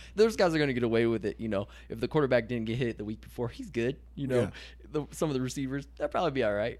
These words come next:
Speaker 1: But
Speaker 2: The
Speaker 1: how about
Speaker 2: linemen
Speaker 1: all
Speaker 2: are
Speaker 1: the
Speaker 2: like
Speaker 1: linebackers and linemen are gonna be, and running backs are like,
Speaker 2: Oh, God.
Speaker 1: "Man, this is gonna ruin my career."
Speaker 2: Linebackers, dude. Like,
Speaker 1: <laughs>
Speaker 2: linemen are, linemen are, are, are special breeds that deserve more credit.
Speaker 1: Yeah, they are.
Speaker 2: The, what they do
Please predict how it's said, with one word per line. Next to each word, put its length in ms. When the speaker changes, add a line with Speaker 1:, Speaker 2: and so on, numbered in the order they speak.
Speaker 1:
But 120
Speaker 2:
The 80
Speaker 1:
how 40
about 100
Speaker 2:
linemen 200
Speaker 1:
all 60
Speaker 2:
are 40
Speaker 1:
the 60
Speaker 2:
like 220
Speaker 1:
linebackers 340
and 140
linemen 340
are 60
gonna 160
be, 200
and 200
running 240
backs 240
are 60
like, 340
Speaker 2:
Oh, 60
God. 80
Speaker 1:
"Man, 520
this 100
is 60
gonna 280
ruin 380
my 140
career." 540
Speaker 2:
Linebackers, 680
dude. 180
Like, 140
Speaker 1:
<laughs> 120
Speaker 2:
linemen 380
are, 160
linemen 340
are, 220
are, 480
are 180
special 380
breeds 380
that 140
deserve 300
more 160
credit. 320
Speaker 1:
Yeah, 240
they 160
are. 140
Speaker 2:
The, 160
what 260
they 140
do 420